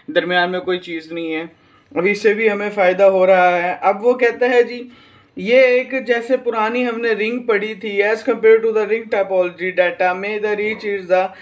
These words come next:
destination quickly match the mesh topology is expensive through it term of the cable cost as it is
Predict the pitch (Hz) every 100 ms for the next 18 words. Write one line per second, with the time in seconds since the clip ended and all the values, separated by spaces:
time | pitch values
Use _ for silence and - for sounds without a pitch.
0 | - - 170 185 190 226 220 202 208 214
1 | 220 214 208 202 196 202 220 220 233 233
2 | 202 190 208 202 180 185 196 - - -
3 | - 175 185 214 214 - - _ _ _
4 | _ 190 190 180 170 151 147 143 202 202
5 | 202 196 - 185 190 233 208 214 220 208
6 | 208 202 220 185 - _ - 190 208 196
7 | 180 202 208 208 190 190 196 151 151 151
8 | - 170 170 170 175 180 185